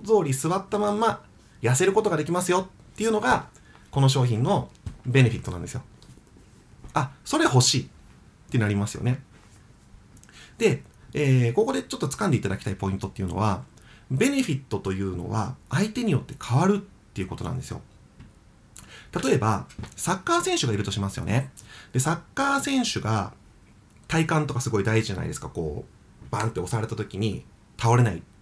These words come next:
ていう体幹が必要だと。で、普段からたくさんトレーニングはしてるけれども、でも、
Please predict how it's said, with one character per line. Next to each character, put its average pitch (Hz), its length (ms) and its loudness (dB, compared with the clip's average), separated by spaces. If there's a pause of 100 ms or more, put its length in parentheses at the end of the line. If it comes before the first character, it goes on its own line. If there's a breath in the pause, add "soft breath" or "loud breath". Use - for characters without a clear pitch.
(200)
て 90 80 -8
い - 20 -4
う 85 40 -8
体 113 180 -4
幹 110 220 -2
が 101 60 -4
必 - 180 -8
要 95 80 -2
だ 92 60 -8
と。 - 140 -14 (480 loud breath)
で、 165 60 -2
普 202 140 0
段 208 240 2
か 120 120 -2
ら 147 220 2
た 135 160 -4
く - 60 -8
さ 180 120 -2
ん 175 60 -2
ト 170 100 -2
レ 202 140 4
ー 202 40 0
ニ 180 120 2
ン 147 80 0
グ 135 60 2
は 123 80 2
し 131 60 -2
て 190 120 -2
る 196 120 -2
け 160 140 -4
れ 127 120 2
ど 98 100 -4
も、 123 380 0 (340 loud breath)
で 190 140 0
も、 170 280 2